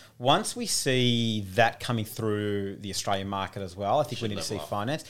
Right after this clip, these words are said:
Speaker 2: Yeah.
Speaker 1: Yes. The caveat, however, is, is, is that the, we've got the fixed rate cliff.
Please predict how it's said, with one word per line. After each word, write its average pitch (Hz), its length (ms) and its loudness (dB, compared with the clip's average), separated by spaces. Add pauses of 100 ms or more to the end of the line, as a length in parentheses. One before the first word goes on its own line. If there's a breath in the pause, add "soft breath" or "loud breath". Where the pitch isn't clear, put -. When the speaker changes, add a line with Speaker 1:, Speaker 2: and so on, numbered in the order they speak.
(100)
Speaker 2:
Yeah. 85 80 -10 (180 loud breath)
Speaker 1:
Yes. 113 360 0 (200)
The 127 120 -8 (120)
caveat, 151 520 4
however, 120 680 0
is, 107 580 -4
is, 104 220 -6
is 95 200 -8
that 101 300 -4
the, 104 240 -4 (580 soft breath)
we've 117 160 -2
got 143 120 0
the 117 40 -4
fixed - 240 -6
rate 92 140 -4
cliff. - 280 -14